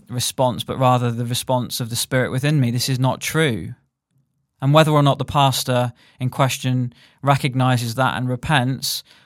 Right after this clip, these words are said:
I'm also mindful of a whole bunch of people in the church who are quite rightly and understandably expressing, expressing confusion as to how it could be that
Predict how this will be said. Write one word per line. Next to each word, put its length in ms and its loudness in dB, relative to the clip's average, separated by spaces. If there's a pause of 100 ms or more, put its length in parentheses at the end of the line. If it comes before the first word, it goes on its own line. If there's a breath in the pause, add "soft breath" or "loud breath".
(200 soft breath)
I'm 200 4
also 320 2
mindful 440 2
of 60 -2
a 60 -4
whole 160 0
bunch 300 -4
of 100 -8
people 280 -4
in 100 -2
the 60 -4
church 400 -2
who 120 -4
are 40 -6
quite 320 2
rightly 280 2
and 100 0
understandably 600 0
expressing, 640 -4
expressing 480 -2
confusion 580 0
as 160 -2
to 80 -8
how 160 2
it 100 -2
could 140 -6
be 280 0
that 220 -4